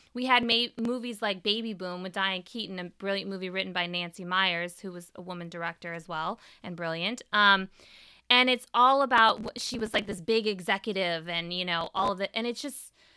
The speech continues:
so amazing to see these things. And I feel like my generation sometimes sort of gets lost, and the younger generation too. They get lost in that, how many of these women, what they had to go through,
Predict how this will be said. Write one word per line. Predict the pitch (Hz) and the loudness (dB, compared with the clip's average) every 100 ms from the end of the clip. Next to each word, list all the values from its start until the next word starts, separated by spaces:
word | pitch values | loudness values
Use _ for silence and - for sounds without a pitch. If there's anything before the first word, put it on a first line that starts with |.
| _ | _
so | - - 370 | -8 -4 -2
amazing | 370 349 349 320 320 | -2 -2 -4 -4 -6
to | 285 | -6
see | 240 294 | -6 -4
these | 277 247 214 | -2 -4 -4
things. | 214 196 190 | -4 -4 -4
And | 208 | -2
I | 208 | -2
feel | 214 294 294 | -2 -2 0
like | 262 233 214 - - _ | 2 2 0 -6 -20 _
my | 226 220 220 254 | -2 2 4 2
generation | 254 240 208 190 196 - 196 | -2 -4 0 0 -2 -4 -8
sometimes | 190 202 196 214 196 190 | -6 -8 -4 -2 -2 -4
sort | 208 190 | -4 -4
of | 190 | -4
gets | 170 185 - | -6 -10 -4
lost, | 185 175 190 | 0 0 -2
and | 190 | -6
the | 190 | -4
younger | 220 226 220 | 0 0 -2
generation | 202 190 180 180 - 190 | -4 -6 -6 -6 -6 -12
too. | 190 240 208 | -8 -6 -4
They | 247 254 | -2 -2
get | - | -4
lost | 247 269 294 285 - | 0 4 4 4 -4
in | 220 | -2
that, | 214 202 - - - _ _ | 2 2 0 -12 -20 _ _
how | - 269 294 | 0 2 2
many | 285 285 | 2 -2
of | 269 | -2
these | 247 220 | -4 -6
women, | 233 220 226 | -6 -4 0
what | 285 | 0
they | 349 285 | 0 -2
had | 269 220 | 0 0
to | 226 214 208 - _ _ _ _ _ _ 214 185 - | -2 0 0 -2 _ _ _ _ _ _ -18 -18 0
go | 240 240 | 4 4
through, | 254 202 175 120 117 | 2 -2 -6 -6 -10